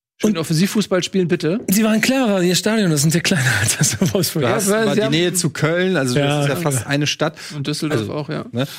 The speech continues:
Speaker 3: Aber, und du hast aber dann auch solche Leute wie Kallmund und Völler gehabt. Du hast
Speaker 1: Ja.
Speaker 3: we-, zumindest irgendwie Gesichter, die du auch mit dem Verein, äh, ich will hier wirklich nicht Partei für Leverkusen ergreifen, aber das ist irgendwie noch mal was, es ist nicht ganz so schlimm. Wolfsburg ist wirklich pure Tristesse. Und ich war ja im Stadion bei der,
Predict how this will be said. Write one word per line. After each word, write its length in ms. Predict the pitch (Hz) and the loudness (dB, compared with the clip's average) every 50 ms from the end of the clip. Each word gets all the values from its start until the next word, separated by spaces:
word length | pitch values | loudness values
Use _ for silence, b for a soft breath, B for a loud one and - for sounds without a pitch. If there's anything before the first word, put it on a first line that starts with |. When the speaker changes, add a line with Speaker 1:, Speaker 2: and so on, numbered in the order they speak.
| 147 | -8
Speaker 3:
Aber, 320 | B 147 143 135 139 - - | B -2 0 0 0 0 0
und 100 | 151 151 | 0 0
du 100 | 151 147 | 2 2
hast 200 | 147 156 - - | 0 0 0 -2
aber 180 | 156 143 139 143 139 | 0 0 2 2 2
dann 100 | 139 139 | 0 -2
auch 80 | 135 | -2
solche 300 | - - 147 135 - - 139 | 0 0 0 0 0 0 0
Leute 380 | 135 135 143 143 - 139 123 | 2 2 0 -2 -2 -4 -2
wie 100 | 131 127 123 | -2 -2 -2
Kallmund 560 | - - 131 135 147 147 147 143 143 139 - | -2 -2 0 0 2 2 0 0 0 -2 -2
und 140 | - 123 - | -4 -4 -2
Völler 340 | - 147 147 156 156 156 147 | 0 0 2 2 2 0 0
gehabt. 400 | 147 143 127 147 143 - - - | -2 0 0 -2 -4 -4 -4 -2
Du 100 | 135 131 | -2 0
hast 160 | 135 135 143 | 0 -2 -2
Speaker 1:
Ja. 80 | 151 147 | 0 0
Speaker 3:
we-, 160 | 151 151 139 - 147 - - - - _ _ | 0 0 -2 -4 -8 -10 -12 -16 -20 _ _
zumindest 340 | - - 165 190 196 - - | -4 0 0 2 2 0 0
irgendwie 240 | 196 190 190 190 170 | 0 0 0 0 2
Gesichter, 500 | 156 175 151 131 165 214 - - 220 202 | 0 0 0 2 0 0 0 0 0 0
die 120 | 170 180 170 | 0 0 0
du 120 | 175 170 | 0 0
auch 140 | - 156 - | -2 -2 -2
mit 140 | 175 165 151 | -2 0 0
dem 240 | 160 151 151 151 139 | 0 0 2 0 -2
Verein, 600 | - - - 156 - - 135 143 156 180 180 165 - | -4 -4 -4 -4 -4 -2 -4 -2 -2 -2 -2 -4 -6
äh, 340 | - - - 170 160 151 | -8 -8 -4 -2 0 0
ich 160 | 123 - - 160 | 0 0 0 0
will 240 | 165 156 143 156 | -2 0 0 0
hier 220 | 135 147 160 135 131 | 0 0 0 -2 -2
wirklich 240 | 151 156 160 - - | -4 -4 -4 -4 -4
nicht 140 | 156 - - | -4 -4 -4
Partei 300 | - 147 - - 151 151 | -4 -6 -2 -2 -2 -2
für 100 | - - | 0 0
Leverkusen 480 | 147 156 151 151 135 - 147 131 127 135 | 0 0 0 -2 -4 -2 -2 0 0 0
ergreifen, 400 | 123 - 110 117 127 120 - 120 | -2 0 0 -2 -2 -2 -2 -4
aber 140 | 98 120 127 | -2 0 0
das 180 | 120 127 - 156 | 0 0 0 0
ist 140 | 170 - | -4 -2
irgendwie 240 | - 190 175 165 170 | 0 -2 0 0 0
noch 140 | 165 160 143 | 0 0 0
mal 120 | 160 156 143 | 0 0 0
was, 200 | 147 139 - B B B B B B B | 0 -2 -2 B B B B B B B
es 180 | B 139 123 143 | B -2 -2 -2
ist 140 | 180 - - | -2 -2 -2
nicht 160 | 185 156 - | -2 0 0
ganz 160 | 165 160 156 | -2 -2 -2
so 60 | - | -4
schlimm. 180 | - - 131 113 | -2 -2 0 0
Wolfsburg 340 | 156 185 185 - - 170 123 | 0 -2 -2 -2 -4 -2 -2
ist 140 | - - | -2 -2
wirklich 280 | 143 165 160 - - - | -4 -4 -4 -6 -8 -10
pure 360 | - - 196 190 185 175 185 165 | -8 -4 -4 -4 0 0 -2 -2
Tristesse. 460 | - - 165 156 - - 175 - - | -2 -4 -4 -4 -2 -4 -4 -2 0
Und 60 | 156 | -2
ich 80 | 135 123 | 0 2
war 100 | 151 175 | 2 2
ja 80 | 196 190 | 2 0
im 100 | 165 156 | 0 -2
Stadion 440 | - - 160 170 190 190 180 165 | -2 0 0 0 0 0 -2 0
bei 100 | 156 147 | 0 0
der, 240 | 147 139 139 139 135 | 0 0 0 -2 -4